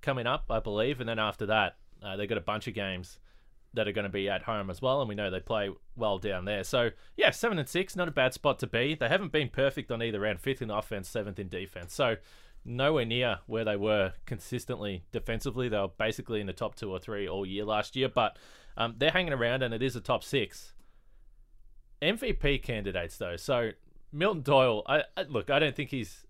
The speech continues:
he's would be an M V P finalist. I don't think he'd be that close at this point in time 'cause he's missed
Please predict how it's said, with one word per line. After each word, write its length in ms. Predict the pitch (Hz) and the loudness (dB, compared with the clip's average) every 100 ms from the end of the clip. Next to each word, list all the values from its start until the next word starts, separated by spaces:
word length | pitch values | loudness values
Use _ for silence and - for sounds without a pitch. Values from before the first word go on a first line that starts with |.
| - | -8
he's 300 | 120 101 - | -8 -6 -8
would 160 | 127 113 | -6 -2
be 320 | 113 107 98 | -2 -2 -2
an 120 | 107 | -4
M 100 | 107 | -6
V 140 | 98 92 | -4 -4
P 180 | - 95 | -4 -6
finalist. 500 | - 113 110 101 120 | -4 -2 -2 -4 -4
I 40 | |
don't 160 | 107 98 | -4 -6
think 140 | 92 | -10
he'd 120 | 98 | -10
be 160 | 90 95 | -6 -4
that 200 | 98 98 | -2 -4
close 300 | - 101 85 | -4 -4 -4
at 120 | 95 | -6
this 100 | 165 | -6
point 260 | - 143 127 | -4 -6 -4
in 60 | |
time 280 | - 120 110 | -2 -2 -2
'cause 180 | - 104 | -6 -8
he's 160 | 98 | -8
missed 320 | 107 95 - | -6 -8 -8